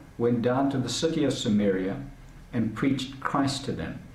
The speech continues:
And the multitudes with one accord heeded the things spoken by Philip, hearing and seeing the miracles which he did. For unclean spirits, crying with a loud voice, came out of many who were possessed,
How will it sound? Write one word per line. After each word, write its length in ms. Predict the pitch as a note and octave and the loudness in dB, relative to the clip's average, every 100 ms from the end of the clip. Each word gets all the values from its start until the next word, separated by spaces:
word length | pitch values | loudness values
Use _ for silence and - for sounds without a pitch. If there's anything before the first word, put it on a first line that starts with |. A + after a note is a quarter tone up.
| - - - - | -20 -20 -16 -2
And 180 | A#2+ A#2+ | 2 4
the 60 | |
multitudes 720 | B2 C#3 F3+ F3 - D#3+ D#3 | 4 2 2 0 2 2 2
with 300 | G#2+ C3+ E3 | 2 2 2
one 220 | C#3 C3+ C3+ | 2 2 2
accord 440 | - A#2+ A2 G#2 | 2 0 0 -2
heeded 440 | - C3+ E3 E3+ | 0 0 2 2
the 120 | E3+ D3+ | 2 0
things 360 | D3 C3 B2+ | 2 2 2
spoken 600 | - B2+ A#2+ - A#2+ G2+ | -2 0 0 2 0 2
by 240 | G#2+ A2 G#2+ | 0 0 -2
Philip, 380 | G#2+ - - - | -4 -6 -8 -12
hearing 760 | - D#3+ D#3+ D#3 D#3 F3 - - - | -4 2 4 4 2 -2 -6 -12 -6
and 200 | A#2+ A2 | -2 0
seeing 760 | - - F#3 D#3 G#3 G#2+ G#2+ - - - | -2 -2 0 2 2 0 -4 -10 -16 -4
the 60 | G#2+ | 2
miracles 880 | A#2+ C#3 C#3+ C#3 G#2 F#2+ F#2+ - | 4 4 2 2 0 -4 -6 -8
which 240 | A#2 G#2+ - | -4 -2 0
he 160 | G#2 | 0
did. 280 | C3 A#2+ - - - - - - - | 2 0 -2 -10 -18 -20 -20 -16 -2
For 160 | - | 2
unclean 480 | C#3 E3 E3 F#3+ F3 | 4 2 2 2 2
spirits, 540 | - - A2 G2+ - - | 2 0 0 0 0 -6
crying 380 | - C3+ C#3+ | -2 0 2
with 120 | C3 A#2 | 2 2
a 60 | |
loud 340 | A2 A2 G2+ G2+ | 2 2 2 2
voice, 280 | G2 G2 | 2 0
came 280 | - B2 A2+ | -2 -2 0
out 120 | A2+ | 0
of 140 | A2 F#2+ | 0 2
many 380 | G#2 B2 C3 A#2+ | 4 4 4 2
who 140 | A#2 | 2
were 100 | A2 | 0
possessed, 580 | G#2 G2+ F#2+ F2+ - | -2 -4 -4 -6 -10